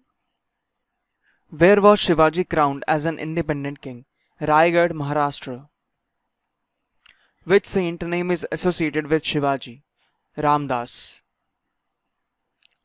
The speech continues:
Who started the newspaper Shom Prakash?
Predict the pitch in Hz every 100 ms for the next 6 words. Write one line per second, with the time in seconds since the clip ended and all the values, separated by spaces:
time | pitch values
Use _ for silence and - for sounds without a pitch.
0 | - 196 214 - 156 156 175 165 190 160
1 | 170 160 143 143 151 - 165 156 160 -
2 | 139 127 120 -